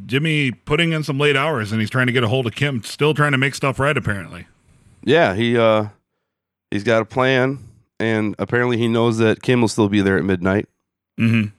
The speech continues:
Speaker 2: 'Cause
Speaker 1: Yep.
Speaker 2: I f-, I thought that was like, that's kinda late to just assume somebody's still working.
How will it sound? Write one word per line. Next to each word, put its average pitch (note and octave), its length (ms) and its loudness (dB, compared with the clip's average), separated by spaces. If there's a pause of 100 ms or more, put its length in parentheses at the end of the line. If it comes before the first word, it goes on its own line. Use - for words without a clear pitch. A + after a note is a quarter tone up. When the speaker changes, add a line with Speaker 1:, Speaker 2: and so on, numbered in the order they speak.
(160)
Speaker 2:
'Cause A2 120 0
Speaker 1:
Yep. A#2 60 2
Speaker 2:
I A2 40 4
f-, A2 180 -2
I C#3 120 4
thought A2+ 260 2
that A2 80 4
was G2+ 140 2
like, F#2+ 120 -4
that's C3 260 0
kinda A3 260 2
late C#3+ 260 2
to A2 80 -2
just A2+ 200 0
assume A#2 420 0
somebody's G2 460 0
still F2 340 0
working. - 380 -6